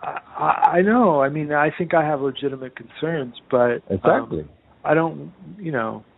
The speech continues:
Speaker 1: like, I tried to join it. He says, like, "Join it and change it." Well, I tried to join it, but they didn't want me. So,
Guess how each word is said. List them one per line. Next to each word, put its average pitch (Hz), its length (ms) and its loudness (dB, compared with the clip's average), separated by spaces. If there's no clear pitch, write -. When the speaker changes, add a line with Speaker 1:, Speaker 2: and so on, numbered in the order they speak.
Speaker 1:
like, 135 180 2
I 180 220 4
tried 185 300 2
to 147 80 -10
join 120 340 -12
it. 117 100 -18
He 160 220 -6
says, 165 180 0
like, 139 140 -4
"Join 254 240 6
it 175 160 -4
and 131 180 -20
change 220 280 -2
it." 139 100 -4
Well, 151 140 -2
I 175 120 0
tried 151 360 -2
to 143 80 -14
join 110 280 -10
it, 110 80 -16
but 110 120 -12
they 117 80 -10
didn't 117 200 -8
want 107 280 -8
me. - 80 -20
So, 104 260 -4